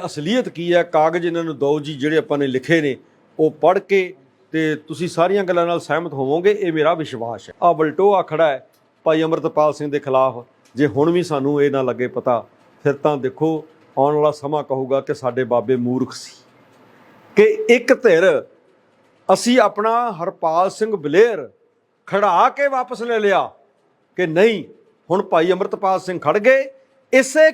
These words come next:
ਖਡੂਰ ਸਾਹਿਬ ਨੇ ਕਦੇ ਸਰਦਾਰ ਸਿਮਰਨਜੀਤ ਸਿੰਘ ਮਾਨ ਨੂੰ ਉਨ-, ਉੱਨੀ ਸੌ ਉਣਾਨਵੇਂ ਚ ਜਿਤਾਇਆ ਸੀ। ਉਹੀ ਖਡੂਰ ਸਾਹਿਬ ਅੱਜ ਦੱਸੂਗਾ ਕਿ ਅੰਮ੍ਰਿਤਪਾਲ ਸਿੰਘ ਨਾਲ ਜੇ ਤੁਸੀਂ ਧੱਕਾ ਕਰੋਗੇ,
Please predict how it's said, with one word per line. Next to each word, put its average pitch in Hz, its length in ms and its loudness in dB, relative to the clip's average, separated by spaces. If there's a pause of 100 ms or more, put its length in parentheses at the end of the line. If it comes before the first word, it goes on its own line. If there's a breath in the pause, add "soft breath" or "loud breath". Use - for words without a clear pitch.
ਖਡੂਰ 233 440 -2
ਸਾਹਿਬ 233 360 0
ਨੇ 226 580 2 (640)
ਕਦੇ 277 340 4
ਸਰਦਾਰ 220 560 0
ਸਿਮਰਨਜੀਤ 254 680 -4
ਸਿੰਘ 262 200 -6
ਮਾਨ 226 400 -2
ਨੂੰ 262 180 -2
ਉਨ-, 240 460 -2 (380 soft breath)
ਉੱਨੀ 247 200 4
ਸੌ 262 140 2
ਉਣਾਨਵੇਂ 247 380 0
ਚ 202 100 -14
ਜਿਤਾਇਆ 240 420 0
ਸੀ। 202 300 -12 (840)
ਉਹੀ 262 380 6
ਖਡੂਰ 269 380 0
ਸਾਹਿਬ 247 460 0 (500)
ਅੱਜ 214 200 2
ਦੱਸੂਗਾ 240 840 2 (560)
ਕਿ 214 160 2 (200)
ਅੰਮ੍ਰਿਤਪਾਲ 214 720 0
ਸਿੰਘ 220 240 -6
ਨਾਲ 202 280 0
ਜੇ 214 120 0
ਤੁਸੀਂ 208 360 -8
ਧੱਕਾ 190 320 2
ਕਰੋਗੇ, 233 500 4